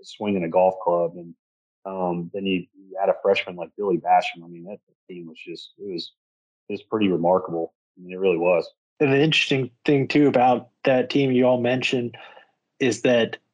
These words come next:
Speaker 2: like, all those guys were right about on the, like,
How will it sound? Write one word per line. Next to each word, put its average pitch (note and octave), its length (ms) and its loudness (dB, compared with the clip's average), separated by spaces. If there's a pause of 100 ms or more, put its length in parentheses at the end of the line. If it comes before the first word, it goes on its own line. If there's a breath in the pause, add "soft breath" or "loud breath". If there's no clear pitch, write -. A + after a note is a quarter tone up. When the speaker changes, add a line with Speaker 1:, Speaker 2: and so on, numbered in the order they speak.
(300)
Speaker 2:
like, A2+ 240 -2
all D3 180 4
those C#3 240 4
guys B2+ 640 2 (480)
were A2+ 500 2 (500)
right C3+ 260 4
about B2+ 460 2 (120)
on C3 240 0
the, A#2+ 280 2
like, A2+ 260 0